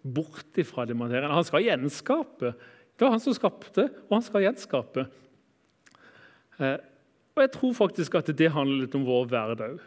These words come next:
Maten, kroppen, sex, naturen, det skapte. Altså, alt har jo en verdi i seg selv, fordi Gud har skapt og gitt det til oss, men det peker også, det vitner også fremover, oppover mot han som har skapt oss.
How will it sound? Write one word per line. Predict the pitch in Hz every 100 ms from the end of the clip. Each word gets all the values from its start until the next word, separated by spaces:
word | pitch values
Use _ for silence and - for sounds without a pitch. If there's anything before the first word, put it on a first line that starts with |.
| -
Maten, | 175 247 254 - _ 123 - - -
kroppen, | 254 - - - 127 113 - - _ _ -
sex, | - 262 - - - - - - _ -
naturen, | 208 - 240 311 240 139 123 - - -
det | 247
skapte. | - 262 - - - - 247 - - -
Altså, | 196 262
alt | 262 254 -
har | 220
jo | 254
en | 240
verdi | 214 175 202 240 240
i | -
seg | 165
selv, | - 233 247 -
fordi | 190 165
Gud | 220 196
har | 185
skapt | 214 208 -
og | 180
gitt | 170
det | 190
til | 240
oss, | - - - -
men | 165 185
det | -
peker | 214 214 214 214
også, | 208 202 190
det | 180
vitner | 196 - 202 180
også | 180 - -
fremover, | - 208 196 139 131 - - - - -
oppover | 185 - - 131 127 - 139
mot | 139 147 -
han | 135
som | 135 131 117
har | 120
skapt | - 185 - - 190
oss. | - - -